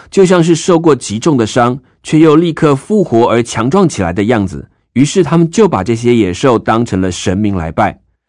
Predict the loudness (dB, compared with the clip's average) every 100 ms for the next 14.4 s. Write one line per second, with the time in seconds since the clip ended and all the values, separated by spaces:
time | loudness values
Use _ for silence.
0 | _ _ -4 0 0 2 0 0 0 -2
1 | -2 -2 0 0 -2 -2 -2 -2 -6 _
2 | _ _ _ -14 -10 -6 -4 0 0 0
3 | 2 2 2 -2 -4 2 4 4 4 2
4 | 2 0 0 -4 -6 -2 0 0 0 0
5 | 0 -2 -10 0 2 2 0 0 -4 -6
6 | -10 -20 _ _ _ _ _ _ _ _
7 | _ _ _ _ _ _ _ -20 _ _
8 | 0 2 2 0 -2 -2 0 2 4 4
9 | 2 2 2 0 -2 -4 -6 -8 -4 -4
10 | -4 _ _ -6 -6 -4 -6 -2 -2 0
11 | -4 0 0 2 0 0 -2 -2 0 0
12 | -2 -6 _ _ -6 -2 0 2 0 0
13 | -4 -4 -2 -4 -6 -6 -4 -4 -4 -6
14 | -8 -4 -6